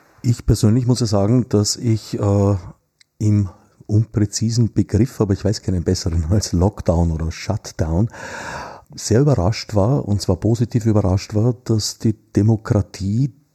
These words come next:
diese Handlungsfähigkeit bewiesen hat. Ich vermute mal, unter einem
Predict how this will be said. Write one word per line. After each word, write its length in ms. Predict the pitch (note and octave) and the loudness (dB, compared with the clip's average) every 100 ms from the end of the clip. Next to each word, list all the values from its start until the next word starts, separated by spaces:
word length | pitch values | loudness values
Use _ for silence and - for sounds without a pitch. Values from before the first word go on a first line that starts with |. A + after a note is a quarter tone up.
| - | -6
diese 440 | B2+ D#3+ D3 A2+ | -2 0 2 2
Handlungsfähigkeit 1400 | G#2+ D3+ G2+ F2 D#2 - F#2 E2 D#2 - - E2+ E2 - - _ _ _ _ | 4 2 2 0 -4 -8 -6 -4 -6 -10 -6 -6 -6 -12 -20 _ _ _ _
bewiesen 480 | F#2+ F2 F#2 F2+ F2 | -2 -2 -2 -2 -2
hat. 240 | E2 - | -4 -6
Ich 260 | F#2+ - - - - - | -14 -14 -20 -20 -16 -2
vermute 380 | G2+ A2+ A2+ | 0 2 2
mal, 340 | A2 G2 G2 G#2 | 2 4 2 2
unter 380 | G#2 G2 A2 F#2+ | -2 -2 0 2
einem 680 | G2 F#2+ F#2+ F#2 A2 G2+ | 2 0 -2 -4 -8 -10